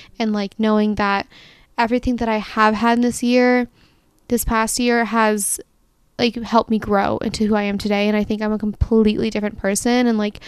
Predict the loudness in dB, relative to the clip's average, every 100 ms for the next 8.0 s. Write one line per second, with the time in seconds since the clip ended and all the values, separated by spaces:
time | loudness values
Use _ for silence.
0 | -20 -4 0 2 0 2 0 0 2 2
1 | 2 0 -2 0 0 0 -2 -4 -4 -2
2 | -4 -2 -2 0 -2 -6 -10 _ -8 -8
3 | -8 -10 -8 -4 0 -2 -4 -14 -20 _
4 | _ -4 -2 -2 -6 -6 -4 -4 -4 -2
5 | -4 -4 -4 -2 -2 -4 -4 -6 -6 -6
6 | -6 -4 -4 -6 -12 _ _ _ _ _
7 | _ _ _ 0 2 2 0 2 2 2